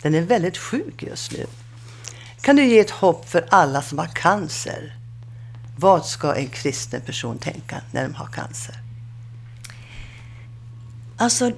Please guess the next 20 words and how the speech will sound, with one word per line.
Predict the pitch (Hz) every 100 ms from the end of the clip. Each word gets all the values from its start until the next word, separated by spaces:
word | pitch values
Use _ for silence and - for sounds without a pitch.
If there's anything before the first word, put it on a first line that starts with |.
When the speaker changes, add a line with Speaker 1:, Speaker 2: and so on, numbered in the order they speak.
| -
Speaker 2:
då | 320
vill | 330 277
jag | 269 240
låna | 247 277 330 302 220 202 202 214 - - - - -
den | 226 220 208 - - -
forna | 311 311 277 202 196 202 - - -
kungens | 254 302 302 247 190 180 175 180 185 - - - - - - - -
ord | 269 240 170 156 190 - - - - -
som | - 220 214 -
drabbades | 214 247 269 240 202 190 190 -
utav | - 208 - - 190 185 190 - -
dödlig | - - 294 269 240 202 226 262 269 - - -
sjukdom. | - - 202 247 - 165 98 214 226 -
Han, | - 220 220 -
kungen | - 262 247 233
hette | 220 208 -
Hiskia, | 185 226 269 - - 220 214 - - - -
och | - 226
du | 226 240
finner | - 277 285 233 208